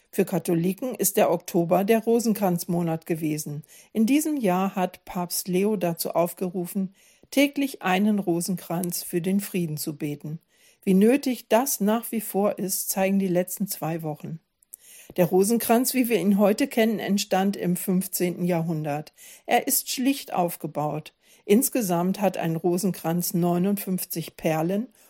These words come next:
und ein Kreuz. Sie leiten an zum Ave Maria, zum Ehre sei dem Vater, zum Vaterunser und zum Glaubensbekenntnis. Gebetswort folgt auf Gebetswort, ganz traditionell.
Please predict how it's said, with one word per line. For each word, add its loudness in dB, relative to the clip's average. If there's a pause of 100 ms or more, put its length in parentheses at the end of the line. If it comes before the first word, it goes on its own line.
(100)
und 0
ein -2
Kreuz. -4 (240)
Sie 2
leiten 4
an -2
zum -4
Ave -2
Maria, -2 (320)
zum 0
Ehre 4
sei 4
dem 0
Vater, -2
zum -2
Vaterunser -4
und -6
zum -2
Glaubensbekenntnis. -4 (640)
Gebetswort 2
folgt 0
auf -2
Gebetswort, -2
ganz -2
traditionell. -4